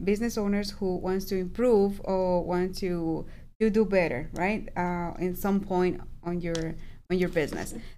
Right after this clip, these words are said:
So we offer different workshops, and, and I was just thinking to, to share this one specifically, the Creating an Effective Business Plan that is gonna be on September nine.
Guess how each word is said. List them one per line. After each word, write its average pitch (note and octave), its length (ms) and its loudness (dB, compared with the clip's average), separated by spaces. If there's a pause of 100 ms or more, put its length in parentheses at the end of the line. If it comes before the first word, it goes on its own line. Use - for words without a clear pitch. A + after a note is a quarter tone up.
(100)
So G3+ 80 0
we A3 160 6
offer A#3 320 2
different A3 520 -2
workshops, G3+ 580 -2 (340)
and, F#3 440 2
and G3+ 160 4
I G#3+ 100 2
was C4 220 2
just A#3 220 -8
thinking G3+ 540 -2
to, E3+ 120 -2
to - 220 -4
share G3 260 0
this F#3+ 240 0
one G3 180 0
specifically, G3+ 680 -2
the F3+ 380 0 (120)
Creating G3 400 2
an F#3 120 2
Effective F#3 460 -4
Business G3 320 -2
Plan A3+ 260 0 (300)
that G3 100 -2
is G3 140 2
gonna G3+ 220 2
be G3 260 -2
on F#3 200 0
September F#3+ 520 -2
nine. G3+ 360 0